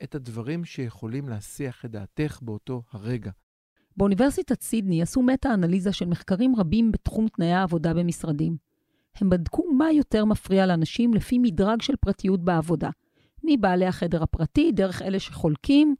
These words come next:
Speaker 2: עבור לאלה שעובדים בקיוביקל, וגמור באלה שעובדים לחלוטין באופן ספייס.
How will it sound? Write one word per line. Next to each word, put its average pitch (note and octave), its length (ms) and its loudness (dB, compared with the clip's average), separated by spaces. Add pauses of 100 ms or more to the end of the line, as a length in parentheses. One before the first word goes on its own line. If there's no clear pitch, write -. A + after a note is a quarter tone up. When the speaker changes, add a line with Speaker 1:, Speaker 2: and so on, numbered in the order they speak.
(120)
Speaker 2:
עבור A3+ 320 4
לאלה G3 240 2
שעובדים F3 420 0
בקיוביקל, C#4+ 560 0 (100)
וגמור C4+ 380 4
באלה G#3+ 280 0
שעובדים F#3 440 0
לחלוטין A3+ 560 2
באופן F#3+ 340 0
ספייס. - 500 -4